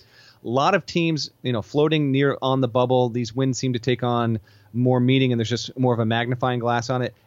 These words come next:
Arizona, Oregon, probably the most anticipated game of the weekend for me, and there are a few of 'em, but do,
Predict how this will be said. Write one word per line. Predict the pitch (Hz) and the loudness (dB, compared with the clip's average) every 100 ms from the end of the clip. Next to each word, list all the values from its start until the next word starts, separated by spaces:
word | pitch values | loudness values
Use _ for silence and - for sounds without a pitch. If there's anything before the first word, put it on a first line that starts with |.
| - | -2
Arizona, | 143 160 160 139 | 0 0 0 0
Oregon, | 143 147 147 143 | 2 2 0 -4
probably | - - 135 139 180 160 170 | -6 -6 0 0 0 -2 -2
the | 143 | -2
most | 143 139 - | -2 -2 -2
anticipated | 131 - 135 - - 135 127 113 | -6 -4 -8 -8 -4 -2 -2 -4
game | 120 120 117 117 | -2 -2 -2 -2
of | 98 | -4
the | 107 | -6
weekend | 107 113 117 117 113 104 | -4 -4 -4 -2 -2 -2
for | - 113 | -4 -2
me, | 113 117 | 0 0
and | 98 117 | 0 0
there | 113 110 | 0 0
are | 110 185 127 | 2 2 2
a | |
few | 113 - 139 | 0 0 0
of | 120 | 2
'em, | 117 110 | 0 -2
but | 101 120 110 - _ _ _ _ _ _ _ - 170 123 | 0 0 0 -4 _ _ _ _ _ _ _ -20 -16 -10
do, | 127 | -10